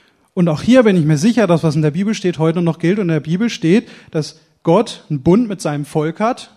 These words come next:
den Juden, und dass dieser Bund auch heute noch besteht. Da bin ich mir absolut sicher. Also was ist es an uns da zu urteilen? Der Schäfer ist losgegangen, um das hundertste verlorene Schaf zu suchen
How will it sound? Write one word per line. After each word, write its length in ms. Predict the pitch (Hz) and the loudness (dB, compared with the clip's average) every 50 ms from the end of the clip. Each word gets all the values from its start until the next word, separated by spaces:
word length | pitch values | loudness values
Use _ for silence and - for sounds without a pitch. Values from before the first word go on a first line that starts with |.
| _ _ - | _ _ -2
den 140 | 147 143 | -2 0
Juden, 460 | 139 143 151 151 160 160 196 240 240 - - - _ - | 2 2 0 0 0 0 0 0 -2 -4 -10 -20 _ -8
und 140 | 135 220 220 | -2 0 2
dass 160 | 214 196 202 | 2 2 2
dieser 240 | - 185 170 208 208 | 2 2 4 4 4
Bund 200 | - 175 165 185 | 4 2 0 0
auch 140 | 208 175 - | 0 -2 -4
heute 180 | 156 151 139 160 | -6 -6 -4 -2
noch 140 | 175 170 | -4 -2
besteht. 400 | 175 - 208 - - 277 294 - | -4 -6 -4 0 2 2 2 2
Da 80 | - 165 | 2 -2
bin 140 | 147 160 160 | 0 0 0
ich 80 | 156 | 0
mir 100 | 156 190 | 0 0
absolut 420 | 143 165 165 - - 202 196 208 202 | -2 -2 -4 -2 0 2 2 2 2
sicher. 520 | - 262 - - 220 170 143 - - _ _ _ _ _ _ _ _ _ _ _ | 2 0 2 2 0 -2 -4 -6 -10 _ _ _ _ _ _ _ _ _ _ _
Also 240 | - 156 151 190 208 | -4 -2 0 2 0
was 160 | 214 208 - | 0 0 -2
ist 100 | 247 208 | -4 -4
es 160 | 220 208 - | -4 -6 -6
an 140 | 208 202 202 | -6 -4 -6
uns 160 | 202 190 - | -6 -6 -6
da 120 | - 262 | -8 -10
zu 140 | - - 185 | -10 -10 -8
urteilen? 460 | 165 160 151 - 127 113 110 110 107 107 - - _ _ _ _ _ _ _ _ _ _ _ _ _ _ _ _ _ _ _ _ _ _ _ _ _ _ _ _ _ _ _ _ _ _ _ _ _ _ _ _ _ _ _ _ _ _ _ _ _ _ _ _ _ _ _ _ _ _ _ _ _ _ _ | -8 -8 -8 -8 -12 -18 -20 -20 -20 _ -20 -20 _ _ _ _ _ _ _ _ _ _ _ _ _ _ _ _ _ _ _ _ _ _ _ _ _ _ _ _ _ _ _ _ _ _ _ _ _ _ _ _ _ _ _ _ _ _ _ _ _ _ _ _ _ _ _ _ _ _ _ _ _ _ _
Der 320 | - 151 156 151 147 147 131 - _ _ _ | -2 0 0 0 -2 -4 -8 -12 _ _ _
Schäfer 760 | - - - 180 190 233 233 - 196 190 196 214 220 202 - - | -6 0 0 2 2 2 0 0 0 0 0 0 -2 -4 -8 -10
ist 160 | - 151 127 | -10 -4 0
losgegangen, 560 | 151 170 202 202 - 202 190 190 175 170 170 | 2 2 2 0 -2 -6 -6 -4 -2 -2 -2
um 40 | 160 | -2
das 160 | 156 151 - | -2 -4 -2
hundertste 460 | 196 202 208 220 214 208 - - 202 | -2 0 0 0 -2 -4 -4 -6 -6
verlorene 500 | 185 - 170 147 151 165 175 196 190 180 | -4 -4 -4 -2 -2 -2 -2 -2 -2 -4
Schaf 380 | 175 - - 160 156 165 165 - | -4 -4 -4 -4 -4 -4 -6 -8
zu 140 | - - 139 | -12 -12 -10
suchen 580 | 117 143 160 185 180 - 202 202 - - _ | -6 -6 -6 -6 -8 -10 -12 -12 -12 -18 _